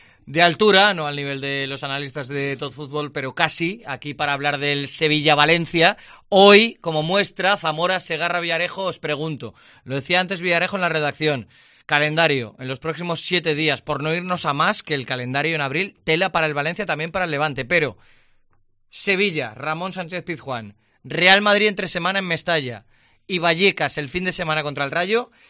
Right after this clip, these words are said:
¿se está jugando el Valencia en estos próximos tres partidos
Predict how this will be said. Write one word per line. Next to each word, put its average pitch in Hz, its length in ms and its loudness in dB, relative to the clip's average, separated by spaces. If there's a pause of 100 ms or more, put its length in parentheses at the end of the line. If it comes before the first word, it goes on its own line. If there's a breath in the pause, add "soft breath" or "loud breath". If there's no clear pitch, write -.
¿se - 180 -8
está 202 280 -2
jugando 202 500 -4
el 175 60 -6
Valencia 175 360 -4
en 170 60 -10
estos 160 300 -10
próximos 165 520 -10
tres 185 220 -12
partidos 156 640 -4